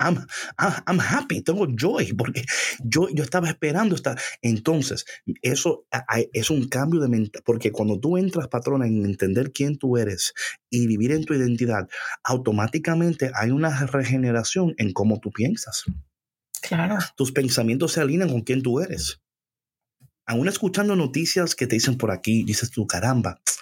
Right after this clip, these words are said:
Speaker 1: qué, qué cosa, ¿verdad?". Y, y claro, tú, porque tú eres, tienes compasión, tienes empatía, ¿verdad? Sufres, eh, eh,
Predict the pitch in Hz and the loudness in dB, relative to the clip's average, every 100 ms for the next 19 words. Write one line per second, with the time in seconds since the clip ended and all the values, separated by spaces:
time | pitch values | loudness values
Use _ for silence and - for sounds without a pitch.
0 | - - - - - 110 - 120 120 120 | -12 -16 -16 -16 -2 -2 0 -4 -2 0
1 | 120 - 95 95 127 147 98 90 95 - | 0 0 0 2 2 2 0 0 -2 0
2 | 170 - - 110 - - 92 92 95 107 | 0 0 0 -2 -2 -6 -2 -2 0 0
3 | - - - 104 - 104 - - 123 110 | -2 -6 -2 -2 0 -2 -2 -2 0 0
4 | 107 107 95 90 90 120 107 - - - | 0 -2 -2 -2 0 0 0 -4 -10 -10
5 | - 98 110 - 143 135 - 85 - 92 | -4 0 0 0 0 0 -2 -6 -6 -4
6 | 85 87 95 92 | -6 -6 -6 -4